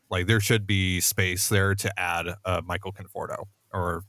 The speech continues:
who, or even say a Suzuki, 'cause, I mean, the, the projections on Suzuki aren't, you know, eighteen, twenty million dollars, and I don't think it's ever going to get there. I think at most, Seiya Suzuki is probably making twelve million dollars A A V,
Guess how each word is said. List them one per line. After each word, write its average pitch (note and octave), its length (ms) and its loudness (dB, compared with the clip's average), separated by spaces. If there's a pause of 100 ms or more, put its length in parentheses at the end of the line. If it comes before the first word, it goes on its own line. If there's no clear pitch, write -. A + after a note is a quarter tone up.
(120)
who, G2 160 6
or G2 500 4
even B2 220 2
say C3+ 180 2
a B2 60 2
Suzuki, A#2 380 0
'cause, G#2+ 180 0
I A2+ 40 4
mean, A#2 160 0
the, A2 140 6 (380)
the A2+ 60 4
projections A#2 540 4
on G2+ 140 2
Suzuki G#2 540 4
aren't, G2 360 2 (340)
you G#2 100 -4
know, E2+ 180 -4 (460)
eighteen, A2+ 540 0
twenty G#2+ 340 2
million F#2+ 320 2
dollars, F#2 400 2
and F#2 80 2
I G2 80 2
don't G#2+ 180 2
think G2+ 200 -2
it's F2+ 160 -2
ever G2 200 0
going E2+ 220 -6
to D#2+ 80 -6
get A2 200 0
there. E2+ 140 -2
I F#2 100 0
think G2+ 180 -2
at E2 120 -10
most, G#2 420 2
Seiya G2 160 2
Suzuki G2+ 360 0
is F2 80 -4
probably G2 220 0
making F#2+ 280 -2
twelve F#2+ 280 -4
million G2 240 2
dollars F#2+ 360 2
A F#2 160 -2
A F2 60 -6
V, G2 260 -2